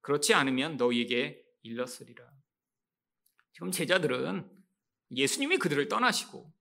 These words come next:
또 예수님이 고난을 받고 죽으실 것, 그것으로 벌어질 상황에 대해서 지금 불안해하고 걱정하고 있는데 갑자기 예수님이 근심하지 말라고 말씀하신 뒤에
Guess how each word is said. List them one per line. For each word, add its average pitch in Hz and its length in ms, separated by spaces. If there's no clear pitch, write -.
또 277 120
예수님이 202 720
고난을 196 400
받고 208 220
죽으실 185 400
것, 123 260
그것으로 247 440
벌어질 160 380
상황에 392 340
대해서 143 280
지금 127 500
불안해하고 131 640
걱정하고 135 540
있는데 120 440
갑자기 - 460
예수님이 143 800
근심하지 311 560
말라고 131 340
말씀하신 120 580
뒤에 170 400